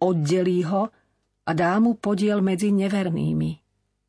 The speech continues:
Toho sluhu, ktorý poznal vôľu svojho pána,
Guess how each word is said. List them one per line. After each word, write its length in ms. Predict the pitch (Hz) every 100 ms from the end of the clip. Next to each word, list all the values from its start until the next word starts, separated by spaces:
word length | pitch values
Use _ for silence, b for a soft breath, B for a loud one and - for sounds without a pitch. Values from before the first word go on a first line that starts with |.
| _ _ _ _
Toho 320 | - 160 160
sluhu, 480 | 170 - 170 170 208
ktorý 320 | 208 202 185 160
poznal 480 | - 269 220 160 143
vôľu 320 | 160 175 180
svojho 400 | 156 165 165 160
pána, 560 | 156 170 175 180 160